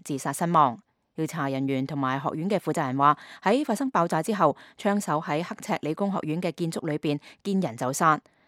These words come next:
克里米亞二零一四年被俄羅斯吞併，引發西方國家對俄羅斯嘅制裁。俄羅斯總統發言人話，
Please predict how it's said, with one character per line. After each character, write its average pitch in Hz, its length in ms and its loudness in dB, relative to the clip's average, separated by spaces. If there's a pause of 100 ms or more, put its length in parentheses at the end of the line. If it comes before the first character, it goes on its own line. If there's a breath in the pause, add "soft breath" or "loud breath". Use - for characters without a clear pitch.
(180 soft breath)
克 220 100 2
里 185 100 6
米 165 120 2
亞 160 100 -2
二 156 100 2
零 139 220 0
一 185 80 0
四 175 160 -4
年 139 260 0
被 156 260 2
俄 139 80 0
羅 135 140 0
斯 247 100 -2
吞 233 200 0
併， 196 200 0 (120)
引 160 180 -2
發 180 180 0
西 - 160 -6
方 226 140 -2
國 180 180 0
家 214 220 0
對 180 180 -2
俄 143 140 -4
羅 123 140 -6
斯 220 120 -4
嘅 180 120 0
制 147 180 0
裁。 139 340 2 (440 loud breath)
俄 143 100 -2
羅 135 100 0
斯 226 160 0
總 196 140 -2
統 196 140 -2
發 196 120 0
言 139 200 2
人 135 80 0
話， 143 180 8